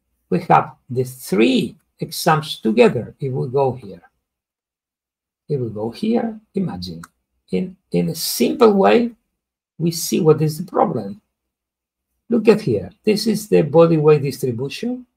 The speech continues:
Four kilos of overload. The triangle here is saying this way.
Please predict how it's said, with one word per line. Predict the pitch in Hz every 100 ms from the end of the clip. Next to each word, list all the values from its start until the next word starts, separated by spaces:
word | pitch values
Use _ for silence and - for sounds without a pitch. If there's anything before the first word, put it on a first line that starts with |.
| _ _ _ _ _ _ _ _ _ _ _ _
Four | 98 107 107
kilos | - 180 82 76 - - - - _ _ _ _ _ _ _ _ _ -
of | 131 156
overload. | 127 127 127 156 220 254 - _ _ _ _ -
The | 131 127 - _ _ _ _ -
triangle | 160 147 127
here | 120 139 131
is | 117 -
saying | 131 120 110
this | 180 185 -
way. | 202 220 269